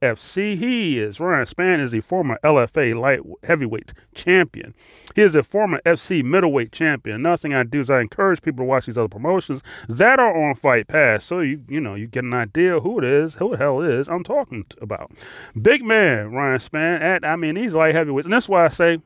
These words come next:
when people t-, bring up the he-, light heavyweights from before, like Chuck Liddell, I tell 'em all the time, like, "He wouldn't survive." These guys, this is ridiculous how U F C, like, like,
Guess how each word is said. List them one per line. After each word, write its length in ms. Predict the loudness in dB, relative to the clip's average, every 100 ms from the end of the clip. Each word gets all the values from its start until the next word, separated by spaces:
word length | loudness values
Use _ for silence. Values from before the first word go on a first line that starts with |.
| _ _ _ _ _ _ _ _ -8
when 100 | 0
people 220 | 0 0
t-, 100 | -2
bring 240 | 2 2 2
up 180 | -2 _ _ _ _
the 160 | 2 2
he-, 60 | 4 2
light 140 | 2
heavyweights 400 | 2 2 2 2
from 220 | -2 -4
before, 420 | -4 -2 0 0
like 140 | -2 -2
Chuck 180 | -4 -4
Liddell, 400 | -2 0 -2 -6 _ _ _ _ _ _ -4
I 100 | 0
tell 160 | 4 4
'em 100 | 4
all 120 | 0
the 40 |
time, 260 | -2 -6 -6
like, 100 | -6
"He 100 | -6
wouldn't 240 | -6 -8
survive." 220 | -14 -20 -20 _ _ _ _ _
These 320 | -2 2 2 2
guys, 460 | 4 4 4 4
this 240 | 2 0 -4
is 100 | -6
ridiculous 800 | -6 -8 0 0 2 4 2 2
how 200 | 0 -2 -6 _ _
U 240 | -4 2 4
F 100 | 2
C, 120 | 0
like, 240 | 0 0
like, 260 | 2 0